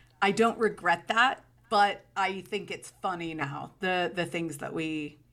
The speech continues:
kind of, the grooves we get into. And that's, I think that's one of those things I have to acknowledge about Bane. It, yes, it's a band. Um, yes, it's full of many flawed people,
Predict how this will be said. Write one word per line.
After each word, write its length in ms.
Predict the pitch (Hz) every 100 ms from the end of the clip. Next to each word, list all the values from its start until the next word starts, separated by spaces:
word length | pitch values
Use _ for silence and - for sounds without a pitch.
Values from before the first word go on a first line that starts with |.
| _ _ _ _
kind 240 | - 190 180
of, 160 | 170
the 80 | 165
grooves 420 | 180 185 196 185
we 120 | - 170
get 140 | 160
into. 400 | 165 170 160 147
And 120 | 165
that's, 240 | 233 254 - - - _ _
I 80 | 254
think 180 | 277 320
that's 220 | 349 349
one 140 | 311 294
of 100 | 247
those 160 | 240
things 320 | - 233 233
I 100 | -
have 140 | 196 220
to 100 | 214
acknowledge 400 | 185 175 220 220
about 300 | 208 180 -
Bane. 420 | 196 233 175 170
It, 260 | 196 190 -
yes, 300 | 196 190 196
it's 120 | 180
a 60 | 180
band. 560 | 170 180 147 170 214 - -
Um, 280 | 175 170 170
yes, 220 | 170 185
it's 220 | 180 175 - - -
full 280 | _ 202 185
of 220 | 175 175 - -
many 320 | 180 175 185
flawed 420 | - 180 165 175
people, 600 | 175 165 - 196 226 254